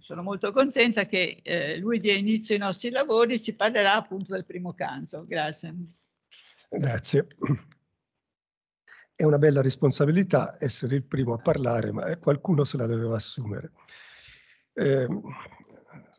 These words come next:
Speaker 2: Stefano Carrai parlava di, mm, di un mistero per quanto riguarda la religione, mm, di Luigi Pulci. In effetti, eh, Luigi Pulci per tanti aspetti è sfuggente.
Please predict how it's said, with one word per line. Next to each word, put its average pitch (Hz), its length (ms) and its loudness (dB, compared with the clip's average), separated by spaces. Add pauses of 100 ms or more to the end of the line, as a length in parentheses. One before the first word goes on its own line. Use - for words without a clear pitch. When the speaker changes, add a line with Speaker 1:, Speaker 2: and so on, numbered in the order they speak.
(380)
Speaker 2:
Stefano 156 380 0
Carrai 170 320 2
parlava 135 400 2
di, 131 160 2
mm, 113 720 -10
di 123 100 -4
un 143 140 2
mistero - 680 0 (120)
per 117 140 -8
quanto 120 320 -6
riguarda 127 640 0 (360)
la 131 100 2
religione, 127 800 2 (460)
mm, 127 160 -6 (140)
di 135 140 -4
Luigi 120 280 -4
Pulci. 104 480 -12 (460)
In 214 120 6
effetti, 160 800 2 (300)
eh, 131 220 -8
Luigi 170 320 -2
Pulci 170 640 -2 (420)
per 156 200 -2
tanti 196 320 0
aspetti - 560 -4
è - 20 -2
sfuggente. - 880 -12